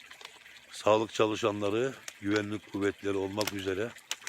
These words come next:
yani bunların hepsini bir bütün olarak sayıyorum. Sağlık derken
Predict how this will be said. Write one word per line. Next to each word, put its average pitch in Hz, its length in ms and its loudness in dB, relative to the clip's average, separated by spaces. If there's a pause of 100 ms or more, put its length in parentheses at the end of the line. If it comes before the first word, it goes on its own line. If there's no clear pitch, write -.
(460)
yani 90 180 -6
bunların 104 380 -2
hepsini 98 340 -6
bir 98 160 -4
bütün 101 200 -10
olarak 92 340 0
sayıyorum. 87 440 -4 (640)
Sağlık 101 440 4
derken 98 420 0